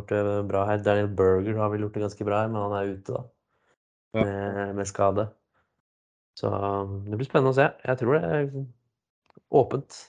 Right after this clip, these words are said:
Speaker 1: åpent.
Speaker 2: Åpent er alltid gøy.
Speaker 1: Åpent er gøy.
Speaker 2: Ehm, Victor spiller jo da med, eh, Joaquin Niemann og J T Poston. Eh, det som ikke er så gode nyheter, som jeg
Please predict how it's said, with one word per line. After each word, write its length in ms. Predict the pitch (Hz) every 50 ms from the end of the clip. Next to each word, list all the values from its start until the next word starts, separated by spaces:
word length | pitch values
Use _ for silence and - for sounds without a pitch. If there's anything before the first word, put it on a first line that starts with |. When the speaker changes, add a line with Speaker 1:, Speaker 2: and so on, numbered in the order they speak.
| _ _ - -
Speaker 1:
åpent. 460 | 143 123 - 139 147 - - - - _ _ _ _ _ _ _ _ _ _ _ _ _ _ _ _ _ _ _ _ _ _ _ _ -
Speaker 2:
Åpent 360 | 131 117 104 - - 139 139
er 80 | 160 135
alltid 200 | 131 - 139 113
gøy. 180 | 107 95 98 98 - - - _ _ _ - _ -
Speaker 1:
Åpent 520 | 117 117 117 113 113 107 107 107 104 107
er 60 | 113 104
gøy. 40 | 95
Speaker 2:
Ehm, 220 | 98 95 92 85 - _ _ _ _ _ _ _ _ _ _ _ _ _ _ _ _ _ _ _ _ _ _ _ _ -
Victor 400 | 113 113 110 - - - 143 117
spiller 460 | - - - 120 101 - - 113 120
jo 20 |
da 280 | 110 110 104 107 113 -
med, 460 | 110 110 104 101 104 107 107 110 - - _ _ _ _ _ -
eh, 560 | 104 104 101 98 98 95 95 92 90 85 82 - -
Joaquin 280 | 110 98 - - 101 98
Niemann 380 | 98 101 113 123 120 110 98
og 240 | 76 95 101 104 101
J 140 | 101 95 98
T 120 | 92 107
Poston. 580 | - - 113 98 110 - - - - 156 151 - - _ _ _ _ _ - - - - _ _ _ -
Eh, 680 | 107 101 101 98 95 95 95 95 92 92 95 98 98 98 98 98 101 104
det 140 | 104 98
som 140 | - - 110
ikke 440 | 90 101 - - - - 143 165 156
er 40 | 127
så 220 | - - - 123
gode 240 | 117 - 104 98 101
nyheter, 280 | 101 101 104 - 113 101
som 160 | - 107 101
jeg 400 | 101 98 98 98 95 95 90 82